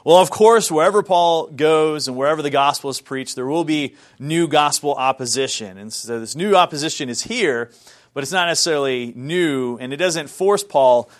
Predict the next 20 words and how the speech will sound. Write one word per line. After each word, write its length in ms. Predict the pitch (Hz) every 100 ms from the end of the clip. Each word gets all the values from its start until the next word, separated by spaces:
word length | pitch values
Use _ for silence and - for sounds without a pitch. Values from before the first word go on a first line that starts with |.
| _
to 100 | -
leave. 560 | 139 139 175 135 104 104
But 100 | 131
we 120 | 143
see 220 | - 175
what 140 | 156 135
the 80 |
fallout 460 | - 156 156 135 113
will, 260 | 113 117 113
will 180 | 120
be 340 | 120 123 120 117 _ _
in 100 | 123
just 200 | 135 -
a 40 |
second. 460 | 110 131 117 95 95 _ - - _ _ _
Verses, 460 | 170 185 185 156 135
uh, 220 | 147 135
twelve 380 | - 185 180 175
through 640 | 175 156 147 143 139 131 - _
seventeen. 920 | - - 170 156 135 165 131 104 101